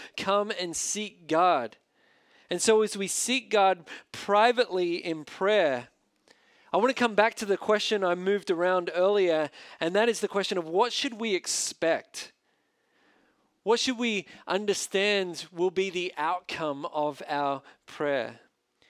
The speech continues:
And we need to be careful when we say that word expect. I'm, I'm not trying to imply that when we pray, God owes us anything. As in, we come to God,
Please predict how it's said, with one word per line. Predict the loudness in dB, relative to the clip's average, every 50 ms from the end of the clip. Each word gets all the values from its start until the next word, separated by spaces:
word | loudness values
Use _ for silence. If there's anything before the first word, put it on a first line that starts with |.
| _ _ _
And | -2 0
we | 0 0
need | 0 0
to | -2 -2
be | -4 -4
careful | -4 0 2 2 2 2 0 -2
when | -2 -2
we | -2 -2
say | -2 0 0 2
that | 0 0 0
word | 2 2 2 2 2
expect. | -2 -4 -6 -6 -6 -4 -2 0 0 0 0 -2 -6 -6
I'm, | -6 -4 -4 -6 -6
I'm | -6 -4 0
not | 0 0 0 -2 _
trying | -8 -4 -2 -2 -2 -2
to | -4 -4
imply | -4 -6 -8 -10 -4 0 2 2 2
that | 2 0 -4
when | -4 -6 -4
we | -4 -6
pray, | -8 -8 -12 -10 -4 0 2 2 2 2 0
God | 0 2 2 2 2 0 0
owes | -2 -2 0 0 0
us | -2 -2 -2
anything. | -6 -6 -6 -8 -8 -8 -8 -10 -12 -18 _ _ -20 -20 -20 -20 -10 _ -2
As | 0 2 2
in, | 2 2 2
we | 0 2
come | 2 2 2 2
to | 0 0
God, | 4 6 6 8 8 8 8 6 4